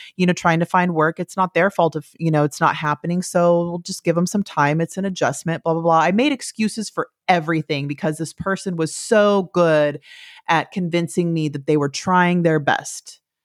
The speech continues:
right? So fast forward a little bit and their behavior started to become odd, I guess, um,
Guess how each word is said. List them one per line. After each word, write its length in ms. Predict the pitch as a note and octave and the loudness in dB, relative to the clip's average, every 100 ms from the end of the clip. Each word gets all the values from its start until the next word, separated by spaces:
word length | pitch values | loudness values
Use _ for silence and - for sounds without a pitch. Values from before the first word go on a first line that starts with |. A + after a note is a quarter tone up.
| _ _ _ - | _ _ _ -4
right? 340 | C#3 D3 D3+ - _ _ _ _ _ _ _ _ _ _ - - _ _ _ _ _ _ _ _ | -2 -2 -4 -10 _ _ _ _ _ _ _ _ _ _ -20 -20 _ _ _ _ _ _ _ _
So 600 | - C4+ B3 A#3+ A#3+ A#3+ B3 - - | -2 2 4 4 4 2 -2 -8 -14
fast 400 | - D4+ D#4+ - | -2 0 0 -2
forward 320 | - G3 F#3 F3+ | -2 0 2 0
a 40 | |
little 220 | F3 F3 | 0 0
bit 400 | E3+ E3 E3 D#3+ - | 2 2 2 0 -6
and 520 | F3 E3+ E3 E3 E3 | -6 -2 0 0 2
their 160 | E3+ F3+ | 2 0
behavior 760 | G3 F#3 A#3 A#3+ A#3 B3 B3+ A3+ - | -2 -4 0 0 0 0 0 -2 -8
started 540 | - - F3 E3+ E3+ - | -14 0 2 2 0 -2
to 100 | F3 | -4
become 960 | F3 - - D#3 D#3 D#3 D#3 D3+ D#3 - _ _ _ - - - _ _ _ _ _ _ _ _ _ _ _ _ _ _ | -4 -4 0 2 2 2 0 0 -4 -8 _ _ _ -20 -20 -20 _ _ _ _ _ _ _ _ _ _ _ _ _ _
odd, 460 | C#3 A#2 - - D3+ _ _ | 0 2 0 -4 -10 _ _
I 60 | D3 | 0
guess, 680 | C#3 G2 C#3+ - - - - _ _ - | 2 2 0 -6 -8 -12 -18 _ _ -2
um, 640 | C#3 C3+ C3 B2 C3+ E3 | 0 2 0 -2 -4 -8